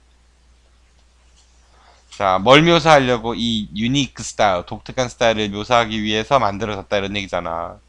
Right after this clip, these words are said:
이때는 동사로 쓰인 겁니다. 근데 피피니까 이제 형용사로 쓰인 거죠. "I put a coin in this machine." 나는 넣었대요. 뭘?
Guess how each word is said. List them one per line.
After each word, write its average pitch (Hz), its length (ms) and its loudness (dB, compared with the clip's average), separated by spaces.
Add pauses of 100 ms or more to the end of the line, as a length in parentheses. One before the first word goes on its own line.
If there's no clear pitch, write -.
(340)
이때는 165 680 6 (300)
동사로 139 400 0
쓰인 120 240 -6
겁니다. 87 520 -6
근데 104 160 -10
피피니까 139 640 -4
이제 95 160 -10
형용사로 123 360 -6
쓰인 95 220 -12
거죠. 82 160 -14 (400)
"I 165 240 6
put 185 160 4
a 165 60 8 (120)
coin 170 320 6
in 123 160 0
this 117 220 -6
machine." 110 600 -4
나는 135 540 -2 (140)
넣었대요. 110 520 2
뭘? 113 380 0